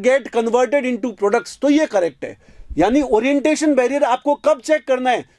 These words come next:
जब उन्होंने energy barrier cross कर लिया हो। अगर उन्होंने energy barrier ही cross नहीं किया, तो फिर वो activated,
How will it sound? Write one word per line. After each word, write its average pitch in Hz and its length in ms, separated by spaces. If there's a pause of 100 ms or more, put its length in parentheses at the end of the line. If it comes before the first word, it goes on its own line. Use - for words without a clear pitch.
(140)
जब 254 220
उन्होंने 240 420
energy 226 340
barrier 233 340
cross 247 320
कर 214 140
लिया 208 160
हो। 165 160 (220)
अगर 233 220
उन्होंने 247 360
energy 240 320
barrier 220 340
ही 277 120
cross 254 380
नहीं 226 240
किया, 262 320 (260)
तो 254 80
फिर 262 140
वो 262 120
activated, 254 640